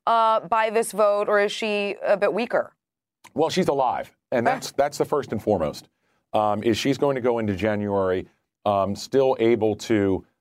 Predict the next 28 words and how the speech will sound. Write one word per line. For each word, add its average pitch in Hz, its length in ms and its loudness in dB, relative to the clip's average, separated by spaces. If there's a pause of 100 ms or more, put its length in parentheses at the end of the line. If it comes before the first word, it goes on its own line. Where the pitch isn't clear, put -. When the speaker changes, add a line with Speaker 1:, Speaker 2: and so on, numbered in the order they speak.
(120)
Speaker 2:
try 127 260 0
and 135 140 -8
present 107 360 0
some 120 220 -4
kind 107 240 -2
of 98 120 -4
package, 101 560 -2 (340)
um, 95 460 0
to 113 140 -4
the 104 80 0
European 101 540 0
Union. 92 400 -2 (320)
Uh, 95 280 0
but 127 200 0
again, 131 400 -2
we'll 117 160 2
have 123 160 -2
a 123 60 -4
very 131 260 -4
difficult 127 380 -2
time 113 260 -2
of 101 160 -4
then, 117 400 0 (360)
um, 101 340 0
pa-, 120 320 -2
passing 123 340 -2
that 110 180 0
within, 101 480 0